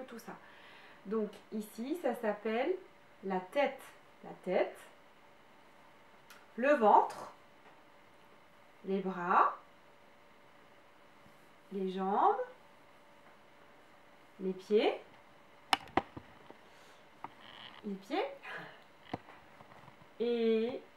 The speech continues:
au bout des bras, on a les mains avec les doigts. Déjà, c'est bien de connaître, euh, tous ces mots-là.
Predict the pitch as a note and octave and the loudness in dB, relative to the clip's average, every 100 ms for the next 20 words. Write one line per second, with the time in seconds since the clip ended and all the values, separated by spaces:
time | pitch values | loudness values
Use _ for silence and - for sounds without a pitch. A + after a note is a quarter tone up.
0 | A#3 A#3+ G#3+ A3 A3+ G#3 F#3+ G3 F#3 F#3 | -4 -4 -4 -4 -2 -2 -4 -4 -6 -6
1 | - - - G3+ F#3+ E3+ - - B3+ D#4 | -14 -20 -10 -6 -6 -6 -12 -8 -4 0
2 | A3 A3 - - - - - - A3+ B3+ | 0 0 -4 -12 -20 -20 -18 -6 -4 -2
3 | F#4 - - - - - A#3+ D4+ F#4 G#3 | -4 -6 -20 -20 -20 -10 0 2 2 0
4 | D#3 - - - - - - - - - | -4 -6 -20 -20 -20 -20 -20 -20 -20 -20
5 | - - - - - - - - G#3+ A#3+ | -20 -20 -20 -20 -20 -20 -20 -10 -4 -2
6 | A#3+ D4+ F4+ F4+ - G#3+ A#3 G#3 D4 E4+ | 2 4 4 2 0 -8 -6 -2 0 -2
7 | D4 C4+ B3+ - A3+ A3 G#3+ C4 - B3+ | -2 0 -2 -2 0 2 0 -4 -10 -4
8 | A3+ A3 B3 D#4+ F#4 | -2 0 2 4 2